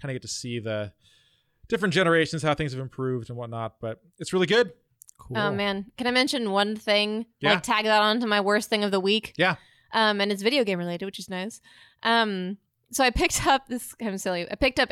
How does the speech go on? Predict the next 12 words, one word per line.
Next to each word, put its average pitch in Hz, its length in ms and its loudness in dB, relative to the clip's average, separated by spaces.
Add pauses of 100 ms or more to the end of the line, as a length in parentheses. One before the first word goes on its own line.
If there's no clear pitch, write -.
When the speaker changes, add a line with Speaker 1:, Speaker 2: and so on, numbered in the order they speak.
Speaker 3:
Animal 220 320 4
Crossing 196 560 2 (340)
again 214 420 2
for 220 80 -2
the 208 100 2
first 208 300 0
time 214 260 2
in, 220 100 0
like, 185 180 0
six - 360 -4
months. 202 460 -4
Speaker 1:
Yeah. 127 200 0